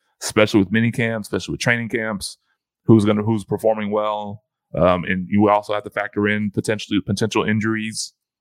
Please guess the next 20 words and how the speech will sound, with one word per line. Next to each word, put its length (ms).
that 200
could 100
move 280
things, 500
uh, 120
shift 280
things 200
around 340
a 20
little 180
bit 180
as 120
well. 420
So 180
there's 200
a 40
lot 220
of 80
factors 500
still, 420